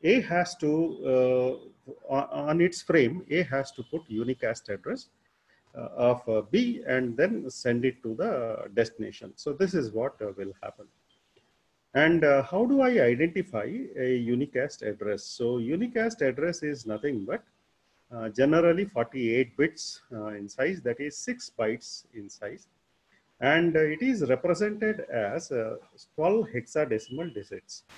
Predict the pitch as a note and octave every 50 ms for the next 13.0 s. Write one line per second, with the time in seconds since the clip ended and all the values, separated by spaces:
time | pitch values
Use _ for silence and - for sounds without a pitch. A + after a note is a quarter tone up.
0 | - _ _ _ _ _ C3+ A#2+ A#2+ - F#3+ F#3 E3+ E3+ E3+ E3+ E3 E3+ E3 D#3
1 | C#3 C3 B2 - E3 D#3+ - - B2+ C3 D#3 F3 - - C#3 C3 B2 B2 A#2+ C#3+
2 | C3+ C3 - - D#3 D#3 D3+ D#3 _ - D3+ E3 E3+ F3 D#3+ D3+ A#2+ A2+ A2 A2
3 | B2 C3 B2+ A#2+ A#2 A2+ - A#2+ A#2+ A2 G2+ G2+ G2 - F#3 A3 G#3+ - - -
4 | _ _ _ _ _ _ _ - A#2 A#2+ B2 A#2+ A#2+ A#2+ A2+ A2+ A2+ A2 A2 -
5 | - D3+ D#3 D#3+ D#3 B2+ A#2 A2+ A2+ A2+ A2+ C3+ D#3 - _ - A#2 A2 G#2+ A2
6 | C3+ - - _ _ _ _ _ _ _ _ _ A#2+ A#2+ A#2+ C3+ C3 - - -
7 | A3 A3 - - - B2+ G#2+ A2 B2 A#2+ A2 A2 G#2 G#2 - G#2+ B2 D#3+ G3+ G#3
8 | - B2+ A#2 - B2+ A#2 - - - A#2+ A#2 B2+ D3 D#3+ - _ _ _ _ _
9 | _ _ _ _ _ A#2 A#2 A2+ C3 E3+ E3+ C3+ A#2+ A#2 A2+ G#2+ - C#3+ D3 D3
10 | - G#3 A#3+ C4+ C#4 - _ _ _ _ _ _ _ B2 A#2 A2+ A#2 A2+ - B2+
11 | B2 A#2+ B2 A#2+ A#2 - E3+ F3 E3+ - - C3 C#3 D#3 F3 F3+ C#3 A#2+ A#2+ -
12 | - C3 C3 A#2 G#2+ G#2+ G2 - A#2 C3+ D#3+ F3 D#3 A2 G#2 G2 - - G#2+ G2+